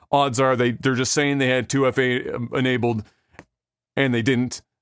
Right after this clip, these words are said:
And it's just, it's just another, another case of, like, several people getting tagged with this at the same time. But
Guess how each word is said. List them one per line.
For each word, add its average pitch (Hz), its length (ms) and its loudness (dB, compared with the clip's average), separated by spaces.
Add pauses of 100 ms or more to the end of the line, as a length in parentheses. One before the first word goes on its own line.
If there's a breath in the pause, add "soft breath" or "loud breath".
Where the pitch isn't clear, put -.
(120)
And 123 300 0
it's 113 120 -2
just, 113 160 -4
it's 107 120 -4
just 110 180 -4
another, 123 400 0
another 127 320 0
case 131 320 -2
of, 107 120 -4
like, 113 340 0 (280)
several 135 440 0
people 123 480 0
getting 123 240 0
tagged 123 300 -2
with 113 100 -4
this 117 180 -2
at 110 60 -10
the 123 60 -6
same 117 240 -2
time. 131 340 -2 (460 soft breath)
But 123 340 0